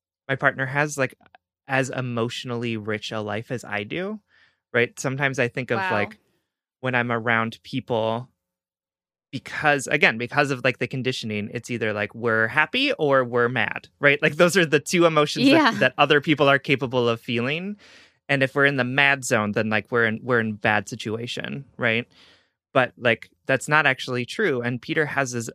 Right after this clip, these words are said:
Speaker 1: a rich emotional life as I do. Peter is also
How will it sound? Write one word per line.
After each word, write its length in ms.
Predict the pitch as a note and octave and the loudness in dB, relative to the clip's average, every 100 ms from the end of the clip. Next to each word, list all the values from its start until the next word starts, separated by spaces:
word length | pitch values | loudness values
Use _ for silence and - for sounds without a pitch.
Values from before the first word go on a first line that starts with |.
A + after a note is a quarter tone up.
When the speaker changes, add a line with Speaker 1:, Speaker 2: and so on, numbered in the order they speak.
| _ | _
Speaker 1:
a 120 | C3+ | -6
rich 340 | A#2+ C#3 E3 E3 | -2 -2 0 -2
emotional 440 | C#3+ B2+ - C3+ | 0 -2 -2 -2
life 180 | A#2+ A#2 | -2 -2
as 100 | A2 | -4
I 160 | - C#3 | 0 0
do. 220 | B2+ B2+ | 0 -4
Peter 400 | - C#3+ C#3+ C#3+ - | -4 -2 0 0 -2
is 200 | C#3 - | -8 -8
also 760 | - B2 D#3 - E3 D#3 D#3 D#3+ | -2 0 0 0 0 2 0 -4